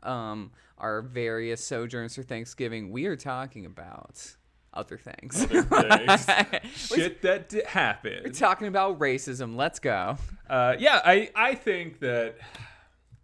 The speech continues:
Speaker 2: dear listener, every once in a while, there is a moment
Speaker 1: Mm-hmm.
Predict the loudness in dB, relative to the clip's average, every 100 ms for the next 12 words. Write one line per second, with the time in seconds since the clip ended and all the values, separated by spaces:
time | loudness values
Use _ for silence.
0 | _ _ -12 -6 -6 -8 -12 -16 -18 -20
1 | _ _ _ _ _ _ -4 0 2 0
2 | -2 -6 -6 -4 -2 -2 -2 -4 -10 -20
3 | _ -8 -6 -4 -8 -10 -12 -14 -20 -20
4 | _ _ _ _ -20 -20